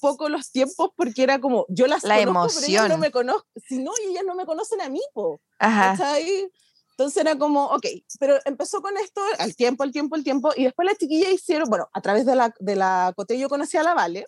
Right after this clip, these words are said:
Speaker 2: Ujú.
Speaker 1: y muy buena onda, y cuando las chiquillas deciden hacer el podcast de, de, ¿cómo se llama? El de, con la ayuda de mis amigas, me acuerdo que yo había invitado a las chiquillas a tomar once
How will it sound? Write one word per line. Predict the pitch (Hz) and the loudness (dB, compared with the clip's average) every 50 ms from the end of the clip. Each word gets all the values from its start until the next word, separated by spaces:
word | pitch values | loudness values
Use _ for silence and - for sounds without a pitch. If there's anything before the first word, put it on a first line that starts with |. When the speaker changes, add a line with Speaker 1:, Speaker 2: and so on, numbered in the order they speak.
| _ - | _ -4
Speaker 2:
Ujú. | 208 240 262 247 220 233 302 480 _ _ _ _ _ _ _ _ _ | 0 2 4 4 4 4 2 -2 _ _ _ _ _ _ _ _ _
Speaker 1:
y | - 285 320 359 - | -4 -2 -2 -2 -2
muy | - 269 294 339 | -2 0 0 2
buena | 285 311 311 330 330 339 | 2 2 2 2 2 2
onda, | 311 277 254 247 233 - 330 508 - _ _ _ - - - - - | 2 2 2 2 2 0 0 -2 -6 _ _ _ -20 -20 -20 -12 -6
y | 220 208 | -2 0
cuando | 226 226 240 233 | 2 2 2 2
las | 226 233 - | 0 0 -2
chiquillas | - 233 233 302 359 - 392 | -2 -8 -4 -2 -2 0 -2
deciden | 349 359 - - 294 294 311 349 349 | -2 -4 -4 -2 -2 -2 -2 -2 -2
hacer | 359 359 - - 349 320 | -4 -4 -2 -4 -2 0
el | 359 359 294 | 0 0 0
podcast | _ - 294 392 - _ - 226 226 320 - - | _ 0 0 0 0 _ 0 0 0 0 -2 -6
de, | 208 196 208 220 220 220 220 214 214 214 214 208 208 202 202 202 196 185 180 165 _ _ _ - | -6 0 2 2 4 4 4 4 4 4 4 2 2 2 0 0 -2 -2 -4 -6 _ _ _ -18
de, | - 165 147 147 170 170 170 165 165 165 165 160 160 156 151 143 139 139 135 135 | -16 -14 -10 -2 2 2 4 4 4 4 4 4 4 4 4 4 2 2 0 0
¿cómo | - 190 214 | -2 -2 0
se | 226 - | 2 4
llama? | 240 240 - - | 4 2 2 2
El | 220 208 175 170 | 0 0 0 -2
de, | - - | -4 -2
con | - 247 208 | 0 2 2
la | 208 | 2
ayuda | 214 240 254 | 2 0 0
de | 269 | 0
mis | 285 320 - | 0 -2 -2
amigas, | 381 330 320 294 208 220 240 269 440 - _ _ _ _ _ _ _ _ _ _ _ | -2 -2 -2 -2 -2 -2 -2 -4 -4 -10 _ _ _ _ _ _ _ _ _ _ _
me | - 220 220 | -2 -2 0
acuerdo | 220 277 285 349 302 359 339 | 2 2 0 2 0 -2 -2
que | 285 320 | 0 0
yo | 247 285 | 2 2
había | 277 311 311 | 0 0 -2
invitado | 339 311 320 - 285 294 | -2 -2 0 0 0 0
a | 320 | 0
las | 370 370 - | -2 -4 -4
chiquillas | - 240 285 311 320 | -6 -4 0 0 0
a | 311 | 0
tomar | 359 311 330 320 320 | 0 -2 0 0 2
once | 269 277 370 - - - | 0 0 -2 -4 -4 -2